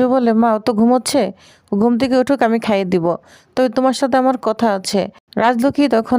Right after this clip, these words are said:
বলে, "এখন থাক, ও ঘুমোচ্ছে, ওর ডিস্টার্ব হবে, পরে কথা বলো।" তখন বলে, "না মা, আমাকে কথাগুলো এক্ষুনি বলতে হবে, তুমি একটু দাঁড়াও।" তখন আর্য অপর্ণাকে শুইয়ে দিয়ে রাজলক্ষ্মীর সঙ্গে কথা বলতে যায়, বলছে, "মা, আজকে যা হচ্ছে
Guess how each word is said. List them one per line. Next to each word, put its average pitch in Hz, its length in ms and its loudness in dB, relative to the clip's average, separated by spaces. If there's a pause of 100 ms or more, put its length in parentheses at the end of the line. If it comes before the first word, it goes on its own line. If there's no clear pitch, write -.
বলে, 226 180 2
"এখন 233 280 0
থাক, 214 240 -2
ও 208 140 0
ঘুমোচ্ছে, 233 480 0
ওর 208 120 0
ডিস্টার্ব 220 440 -2
হবে, 180 220 0 (520)
পরে 247 260 0
কথা 262 240 -2
বলো।" 190 340 -2 (460)
তখন 226 260 -2 (100)
বলে, 226 220 0
"না 226 220 2
মা, 220 160 0 (380)
আমাকে 226 400 -2
কথাগুলো 226 460 0
এক্ষুনি 247 380 0
বলতে 202 280 -2
হবে, 185 260 0 (460)
তুমি 240 200 2
একটু 254 220 -2
দাঁড়াও।" 175 320 2 (360)
তখন 254 280 0
আর্য 247 260 0
অপর্ণাকে 254 540 0
শুইয়ে 240 320 0
দিয়ে 226 260 2 (560)
রাজলক্ষ্মীর 262 440 2
সঙ্গে 277 320 0
কথা 214 260 -2
বলতে 196 300 -2
যায়, 190 180 0
বলছে, 220 300 -2
"মা, 240 220 2 (520)
আজকে 220 280 -2
যা 262 160 0
হচ্ছে 226 440 0